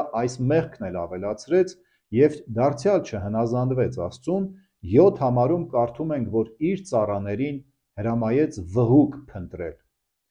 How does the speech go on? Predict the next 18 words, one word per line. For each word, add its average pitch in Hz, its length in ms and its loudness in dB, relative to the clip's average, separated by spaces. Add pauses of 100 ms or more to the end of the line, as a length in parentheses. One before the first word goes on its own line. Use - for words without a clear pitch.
(240)
որ 120 300 6
նա 147 220 4
գնա 156 340 0
այդ - 260 0
վհուկներին 107 800 -2
հարցնի։ 82 540 -14 (1300)
Ութերորդ 170 540 8
համարում 135 420 4
մենք 135 200 -2
տեսնում 139 420 2
ենք, 123 160 -2
որ 117 220 2
նա 143 200 2
արդեն, 123 460 0 (640)
ը, 101 100 -4 (500)
գտավ 123 460 6
այդ 87 180 -4
վհուկին, 104 640 2